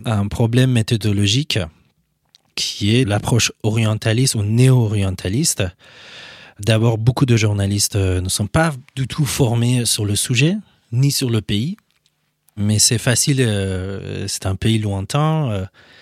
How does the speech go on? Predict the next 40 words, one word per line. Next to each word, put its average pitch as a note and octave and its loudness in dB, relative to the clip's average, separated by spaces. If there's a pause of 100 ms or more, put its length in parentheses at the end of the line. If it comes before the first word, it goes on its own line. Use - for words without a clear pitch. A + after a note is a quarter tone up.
(300)
euh, G2+ -4
donc G2+ -8
on E2 -10
parle, E2+ -4
euh, D2+ -6
de D#2+ -8
ce - -6
pays, G2+ -4
euh, E2+ -6
personne G2+ -6
vient F#2 -6
nous G2 -4
chercher, « G2+ -6
Pourquoi - -10
t'as F2 -8
dit, F#2+ -8
euh, E2+ -8
ça ? » A2+ -4 (260)
Alors F2+ -10
que F2 -6
si G2 -6
nous, B2 0
en G2 0
tant F#2+ -4
que G2 -4
journalistes F#2+ -6
aujourd'hui, F#2 -6
on F#2 -6
parle F#2 -4
de, G2 -6 (340)
d'un G2+ 2
sujet G2 0
de E2 -8
société F#2 -4
ou F#2 0
de F#2 -4
politique, F2+ -6 (720)
euh, E2 -4
français, C#3 2
euh, F2 -4